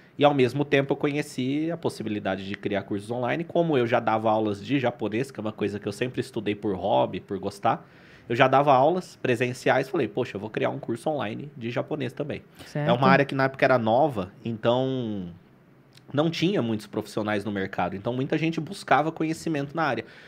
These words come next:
Speaker 1: E o, o próprio pessoal dessa empresa teve que buscar no exterior conhecimento, e aí ela tava, tinha um departamento de educação, inclusive minha principal função lá era coordenar esse departamento de educação. Eu coordenava os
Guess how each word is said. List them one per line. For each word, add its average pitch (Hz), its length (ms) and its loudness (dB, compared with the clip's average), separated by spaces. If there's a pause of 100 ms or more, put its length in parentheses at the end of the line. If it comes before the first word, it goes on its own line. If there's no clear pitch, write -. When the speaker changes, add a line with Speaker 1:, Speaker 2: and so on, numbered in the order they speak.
(160)
Speaker 1:
E 127 120 2
o, 127 60 0 (260)
o 135 80 0
próprio 170 320 2
pessoal 156 360 2
dessa 143 220 -4
empresa 135 400 0
teve 156 160 -2
que - 100 -6
buscar 143 320 -2
no 147 80 -4
exterior 160 580 2
conhecimento, 113 760 -4 (600)
e 120 80 0
aí 117 220 4
ela 139 420 4 (200)
tava, 147 440 2 (140)
tinha 202 320 -2
um 196 80 0
departamento 160 600 2
de 143 80 -4
educação, 139 560 -2
inclusive 131 420 -2
minha 143 320 -2
principal 147 380 -4
função 143 400 -6
lá 127 80 0
era 139 100 2
coordenar 135 460 0
esse 123 120 -8
departamento 120 520 -4
de 113 80 -6
educação. 113 420 -6
Eu 95 80 -6
coordenava 107 540 -2
os - 280 -16